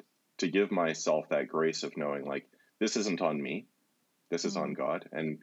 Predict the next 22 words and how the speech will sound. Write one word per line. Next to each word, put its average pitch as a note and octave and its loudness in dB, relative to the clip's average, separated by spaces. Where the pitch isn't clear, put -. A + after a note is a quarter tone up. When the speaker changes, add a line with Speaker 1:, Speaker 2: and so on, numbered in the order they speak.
Speaker 1:
and D2+ -2
God D#2 2
is D2 -4
with D2 -6
me. C2 -6
And C#2 -8
so, D#2 -2
um, D2 -6
just - -2
the D#2+ 0
value F2+ 4
of D2+ 0
knowing E2 2
that, D2+ 0
and D#2+ -2
then D#2 -2
I D2+ 2
would D2+ 0
say D2 -2
that D#2 2
coupled D2+ 0
with C#2+ -2